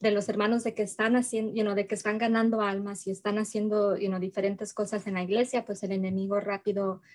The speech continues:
you know, ataca, pues, con los hijos y, y trata, pues, de, de llevárselos. So, me gustó mucho,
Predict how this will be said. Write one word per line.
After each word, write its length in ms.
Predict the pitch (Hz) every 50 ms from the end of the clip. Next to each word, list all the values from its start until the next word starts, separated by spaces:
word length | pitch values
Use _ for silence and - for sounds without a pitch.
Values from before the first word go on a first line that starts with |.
| _ _
you 80 | 214
know, 120 | 202 190 175 -
ataca, 500 | 190 185 - - 190 196 196 214 202 196
pues, 160 | 202 190 -
con 140 | - 190 185
los 200 | 190 190 - -
hijos 380 | 233 240 247 240 - 240 226 -
y, 320 | - 190 190 185 180 180 -
y 140 | 196 190 190
trata, 340 | - 196 190 190 - 202 190
pues, 280 | - 196 190 180 180 -
de, 560 | - 180 175 170 170 170 180 185 180 185 175 - -
de 360 | - - 180 175 175 175 175
llevárselos. 840 | 180 185 180 220 269 277 - - 175 - - - - - - - - - _ _ _ - - _ _ _ _ -
So, 80 | 247
me 100 | 240 240
gustó 240 | 233 240 240 - 269
mucho, 300 | 262 277 294 285 - 311